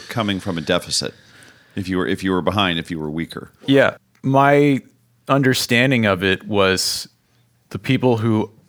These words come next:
Speaker 2: already were powerful, they had a system that worked for them, that made them powerful, and they liked it. And what I was doing was changing that system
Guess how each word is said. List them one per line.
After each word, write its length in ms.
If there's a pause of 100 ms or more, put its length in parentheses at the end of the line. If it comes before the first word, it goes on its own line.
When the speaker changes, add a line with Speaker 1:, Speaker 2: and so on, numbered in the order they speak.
(120)
Speaker 2:
already 500
were 160
powerful, 720 (420)
they 180
had 200
a 60
system 560
that 160
worked 340
for 140
them, 420 (340)
that 200
made 320
them 160
powerful, 640 (120)
and 180
they 120
liked 420
it. 180 (760)
And 400 (600)
what 180
I 120
was 200
doing 640
was 560 (340)
changing 640
that 220
system 600